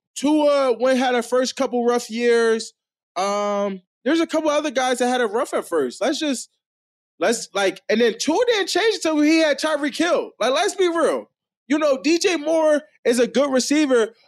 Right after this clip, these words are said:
but would you say he's a Class A guy? Would you put him up there with Tyreek Hill? Does he have the potential? Yes, D J Moore is a hell of a player. He's a dog, regardless. Like, I'm not saying anything bad about D J Moore.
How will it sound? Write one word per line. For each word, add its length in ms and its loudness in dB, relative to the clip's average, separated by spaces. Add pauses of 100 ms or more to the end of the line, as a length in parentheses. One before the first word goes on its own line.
(140)
but 100 2
would 160 0
you 80 -2
say 260 0
he's 140 -2
a 60 0
Class 340 -2
A 220 0
guy? 240 -2
Would 180 -2
you 60 -12
put 180 0
him 140 0
up 160 -4
there 120 4
with 200 0
Tyreek 420 -2
Hill? 260 2
Does 200 0
he 60 0
have 100 0
the 40 0
potential? 560 -2
Yes, 320 0
D 120 -2
J 280 2 (300)
Moore 140 2
is 100 -2
a 80 -2
hell 240 0
of 60 0
a 80 0
player. 240 0
He's 120 -2
a 60 -4
dog, 500 -4 (220)
regardless. 680 -2
Like, 160 0
I'm 160 -2
not 220 -2
saying 380 0 (420)
anything 420 0
bad 200 2
about 240 -2
D 100 -6
J 160 -2
Moore. 300 -8